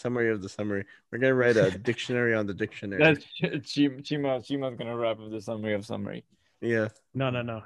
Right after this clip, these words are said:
Speaker 3: No, I think, uh, Azabay did a good job
Speaker 1: Yeah. But what's
Speaker 3: wrapping
Speaker 1: it
Speaker 3: up.
Speaker 1: called? Um, we, we do appreciate everybody tuning in tonight for episode twenty-eight of The Forgettables. And have a good evening or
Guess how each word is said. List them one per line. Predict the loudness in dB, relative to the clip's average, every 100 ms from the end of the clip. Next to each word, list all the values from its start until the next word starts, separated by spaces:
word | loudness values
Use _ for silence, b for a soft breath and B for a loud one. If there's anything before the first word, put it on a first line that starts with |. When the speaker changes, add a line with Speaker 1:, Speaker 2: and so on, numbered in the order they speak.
| -6
Speaker 3:
No, | -2
I | 0
think, | 0 -2 -2
uh, | -2 -2 -2 -4
Azabay | -4 -2 0
did | -2
a | -2
good | -2 -2
job | -2 -4 -8 _ _ -8
Speaker 1:
Yeah. | -6 -6 b b b _
But | 0 2
what's | 4 2
Speaker 3:
wrapping | -4
Speaker 1:
it |
Speaker 3:
up. | -2
Speaker 1:
called? | -2 0
Um, | 0 0 -2 -6 _ -16
we, | -4 0 0 0 -4 -10
we | -6 -2
do | 2 0
appreciate | 2 0 0 0 2
everybody | 2 2 0 -2
tuning | -4 -6 -4 -4
in | -4
tonight | -4 -2 -2 -4
for | -4 0 0
episode | -2 -6 -10 -8
twenty-eight | -6 -4 -4 -4 -8 _ _ _ _ _ -2
of | 0 0 -6 -12
The |
Forgettables. | -4 -2 2 2 2 2 0 -2 -14 _ _ _ -12
And | -6 -4 -4 -6 -10 -16 -6
have | -4
a | -2
good | -2 0
evening | -2 -2 -6 -6 0
or | 2 2